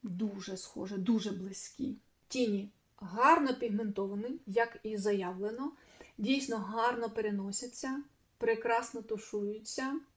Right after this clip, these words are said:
З приводу стійкості. Я б сказала, що вони непогано тримаються. Чому так? Коли я нафарбувалася вранці, пішла на роботу, ввечері прийшла,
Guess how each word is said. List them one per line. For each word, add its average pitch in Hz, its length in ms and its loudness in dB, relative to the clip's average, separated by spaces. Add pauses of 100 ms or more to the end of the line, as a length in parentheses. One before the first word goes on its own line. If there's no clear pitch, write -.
(200)
З - 100 -6
приводу 277 380 6
стійкості. 202 800 -4 (600)
Я 320 100 8
б 339 80 4
сказала, 302 440 4
що 254 180 0
вони 254 460 2
непогано 208 800 2
тримаються. - 680 -12 (420)
Чому 247 300 0
так? - 320 -10 (720)
Коли 285 260 4
я 233 280 6
нафарбувалася 214 1160 0 (540)
вранці, 214 800 0
пішла 214 300 -4
на 208 120 -4
роботу, 202 420 -2
ввечері 202 420 0
прийшла, 285 580 -2